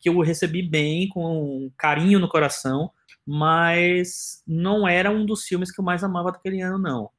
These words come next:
Então, enfim, foi uma recepção mais ou menos, talvez, assim. Não, não, não amei tanto quanto eu achava que ia amar, não.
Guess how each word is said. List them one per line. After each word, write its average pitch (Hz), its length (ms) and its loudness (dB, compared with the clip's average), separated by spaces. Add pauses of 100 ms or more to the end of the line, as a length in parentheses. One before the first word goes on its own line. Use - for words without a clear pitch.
(140)
Então, 160 760 -4 (220)
enfim, 120 400 -6 (360)
foi 170 280 2
uma 185 300 0
recepção 170 540 -2
mais 175 180 0
ou 196 100 4
menos, 131 420 2
talvez, 104 500 -2
assim. - 180 -14 (180)
Não, 120 200 -8
não, 117 920 -4 (240)
não 120 300 0
amei 120 240 2
tanto 123 280 -4
quanto 127 180 -4
eu 131 60 2
achava 127 300 -2
que - 160 -4
ia 135 100 2
amar, 127 320 2
não. 123 300 2